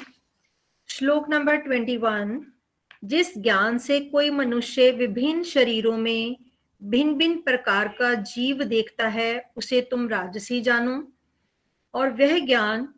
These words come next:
जिससे मनुष्य किसी एक प्रकार के कार्य को, जो अति तुच्छ है, सब कुछ मानकर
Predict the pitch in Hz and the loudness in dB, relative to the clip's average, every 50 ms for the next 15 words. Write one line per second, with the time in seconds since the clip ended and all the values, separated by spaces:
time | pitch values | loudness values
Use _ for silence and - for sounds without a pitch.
0 | _ _ _ - 190 208 285 285 285 - 311 302 285 277 254 240 247 254 247 - | _ _ _ -14 -4 -4 -4 -4 -2 -2 -2 -2 0 0 0 0 0 -2 -4 -4
1 | - 302 302 294 302 - - 269 247 - - 330 339 339 339 247 247 247 247 - | -2 -2 -2 -2 -4 -6 -8 -8 -8 0 2 2 2 2 2 0 0 0 0 -2
2 | - 233 233 - 226 208 214 208 208 - - 233 226 226 226 208 202 196 208 220 | -4 -4 -4 -2 -2 -2 0 -2 -4 -2 -4 -4 -4 0 0 0 2 2 2 2
3 | 220 220 - 247 240 269 330 - - _ _ _ _ _ _ _ _ _ 202 196 | 0 0 2 2 2 2 0 -4 -12 _ _ _ _ _ _ _ _ _ -2 -2
4 | 285 311 294 - 254 247 - 330 339 339 339 - 269 277 277 - - 247 214 220 | 0 0 0 -2 -4 -4 0 -2 -2 -2 -2 -4 -6 -6 -4 -4 -4 -4 -2 0
5 | 214 214 220 226 254 - - - - 269 285 277 269 - - - 339 339 - - | 0 0 0 -2 -6 -10 -14 -6 0 0 0 0 -2 -8 -6 -6 -6 -6 -6 -4
6 | 240 220 214 214 208 208 214 226 220 220 220 262 | -2 0 0 -2 -2 -2 0 0 0 0 0 -4